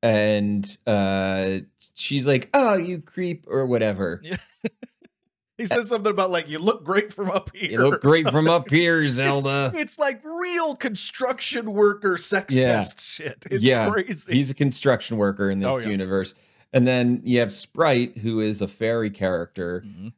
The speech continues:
Speaker 1: who is like, "Ugh,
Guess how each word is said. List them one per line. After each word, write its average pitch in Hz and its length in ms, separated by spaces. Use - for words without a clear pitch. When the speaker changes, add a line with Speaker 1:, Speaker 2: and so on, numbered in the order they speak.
Speaker 1:
who 110 580
is 101 500
like, 98 440
"Ugh, 147 320